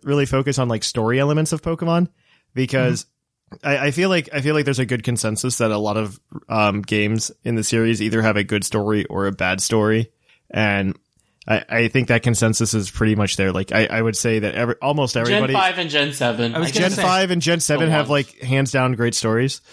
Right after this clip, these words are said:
Speaker 2: Is it
Speaker 1: And
Speaker 2: a
Speaker 1: I
Speaker 2: bad story or is it no story? Because a lot of the time I feel like it's no story.
Speaker 3: Which one? This one?
Speaker 2: Like, X, Y, and Sword and Shield, I don't think had a story. <laughs>
Speaker 1: Uh, I would say X, I would say Sword and Shield more so than X, Y.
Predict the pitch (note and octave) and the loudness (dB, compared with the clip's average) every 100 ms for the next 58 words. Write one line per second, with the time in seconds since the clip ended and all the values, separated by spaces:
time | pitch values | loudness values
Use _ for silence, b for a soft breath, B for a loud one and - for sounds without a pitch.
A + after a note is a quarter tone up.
0 | B B D#3+ A3 F3+ A#2+ C#3 F3+ - G#3 | B B -2 0 0 0 0 0 0 0
1 | G#3+ A3 E3 C3 B2+ A2 G#2+ A2+ A#2 - | 0 2 2 0 -2 -4 -6 -6 -8 -12
2 | - _ B2+ B2+ B2 - - B C#3+ A#2+ | -16 _ -4 0 0 0 -4 B -10 -8
3 | A2 B D#3+ F#3+ A3+ F#3+ F3 E3+ D#3 D3 | -12 B -2 0 0 0 0 0 0 0
4 | D#3 C#3 B2+ A#2+ - G#2 - - - - | 0 -2 -4 -8 -10 -10 -10 -14 -16 -18
5 | _ _ _ - - E3 - C3+ A2 B2+ | _ _ _ -10 -2 -2 2 2 4 2
6 | C#3+ A3 B3 A3+ _ _ D#3+ D3 F3+ A3 | 2 2 0 -4 _ _ -4 -2 -2 -4
7 | - E3+ F3 D#3+ C3 A#2 _ - - - | -2 0 2 2 0 -4 _ -6 -6 -2
8 | D3+ C#3 B2 C3 A#2 G#2+ A2 A2 - G#2+ | -2 0 -2 -2 0 0 -2 -2 -4 -4
9 | - - - - A#2 - - - - _ | -4 -4 -4 -2 -4 -6 -16 -20 -20 _
10 | _ _ - C#3 C#3+ C#3+ C#3+ D3 F3 A3+ | _ _ -2 0 2 2 0 0 0 0
11 | G#3 - G#3+ F#3+ E3+ E3+ F#3 F3+ A3 C4 | 0 0 0 0 -2 -4 -2 0 0 0
12 | B3 F#3 D#3+ D#3+ D#3 - C#3+ C#3+ B2 B2+ | 0 0 2 0 0 -2 0 0 0 0
13 | - A#2+ A2 A2 G#2+ G#2+ - G#2 G2+ F#2+ | 0 0 0 -2 -4 -8 -8 -4 -4 -4